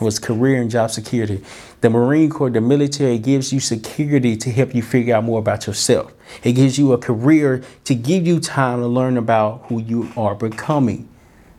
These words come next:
Take advantage of what you have. Take advantage of the time that's, the, that's given to you, and your effort and your growth would be expanded in a way where you wouldn't even expect it.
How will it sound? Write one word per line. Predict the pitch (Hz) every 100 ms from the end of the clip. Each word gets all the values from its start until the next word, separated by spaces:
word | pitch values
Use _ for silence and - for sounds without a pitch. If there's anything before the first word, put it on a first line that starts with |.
| -
Take | - 156 -
advantage | 143 165 156 147 95
of | 127 117 120
what | 135 -
you | 131
have. | 113 143 139 120 107
Take | 143
advantage | 139 123 151 151
of | 135
the | 127
time | - 151 151 131
that's, | 131 120 -
the, | 123 - - -
that's | 120
given | 113 135 170 151
to | - 123
you, | 110 110 107 107 - - - -
and | 135 117
your | 117 -
effort | 156 147 - 110
and | 120
your | 110
growth | 107 123 156 151
would | 123 117
be | 123 113 107
expanded | - - _ 139 160 160 131
in | 131 113
a |
way | 110 127 135
where | 120 120
you | 123 135
wouldn't | 110 131 123
even | 131 123 127
expect | 123 - 98
it. | -